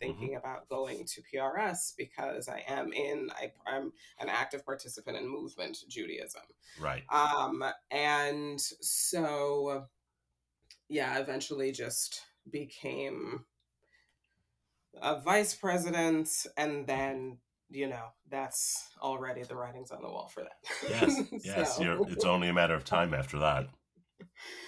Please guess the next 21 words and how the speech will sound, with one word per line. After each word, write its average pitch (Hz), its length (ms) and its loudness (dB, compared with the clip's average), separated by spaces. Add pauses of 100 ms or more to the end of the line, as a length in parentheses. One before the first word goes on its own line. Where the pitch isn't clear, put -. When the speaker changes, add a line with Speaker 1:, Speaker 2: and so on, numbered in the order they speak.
(280)
Speaker 1:
Right. - 340 -12
Speaker 2:
Yeah. 127 240 -6
Speaker 1:
So, 139 760 2
Speaker 2:
Yeah. 131 100 -6
Speaker 1:
yeah, 117 220 -2
so - 260 -4
I 139 160 -4
am 127 160 -8
now 127 220 -4
the 135 80 -6
president. - 580 -8
So, 123 480 2
yeah, 104 220 4
we've 156 180 2
seen 185 260 4
through 180 220 0
a - 20 2
lot 165 200 2
of 156 120 0
tran-, 151 400 -4
transition. 147 840 0